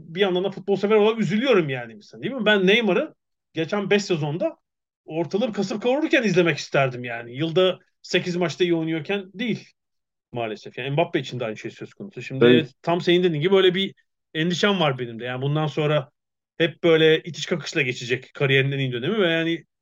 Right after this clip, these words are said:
Speaker 1: oradan oraya gidecek.
Speaker 2: E, bir, bir başka örneği işte Pogba.
Speaker 1: Maalesef, evet.
Speaker 2: Yani Fransızlar, e, şey yapamadılar, yani yıldız yönetimini beceremediler.
Speaker 1: İşte aileler de şimdi anlıyoruz ki Pogba olayında da öyle.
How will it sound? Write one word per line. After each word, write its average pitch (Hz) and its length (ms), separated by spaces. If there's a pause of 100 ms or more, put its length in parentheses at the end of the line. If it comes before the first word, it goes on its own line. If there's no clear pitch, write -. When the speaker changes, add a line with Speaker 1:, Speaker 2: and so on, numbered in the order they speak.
(200)
Speaker 1:
oradan 156 280
oraya 165 180
gidecek. 143 500 (300)
Speaker 2:
E, 127 140
bir, 156 180
bir 170 60
başka 170 340
örneği 180 280
işte 156 220
Pogba. 180 480 (1000)
Speaker 1:
Maalesef, 123 440 (240)
evet. 110 220 (480)
Speaker 2:
Yani 110 180
Fransızlar, 143 760 (400)
e, 117 460
şey 123 160
yapamadılar, 123 540
yani 110 160
yıldız 127 400
yönetimini 131 680
beceremediler. 117 680 (240)
Speaker 1:
İşte - 220
aileler 143 560
de 147 80
şimdi 135 220
anlıyoruz 151 440
ki 160 140
Pogba 151 300
olayında 160 380
da 147 100
öyle. 113 240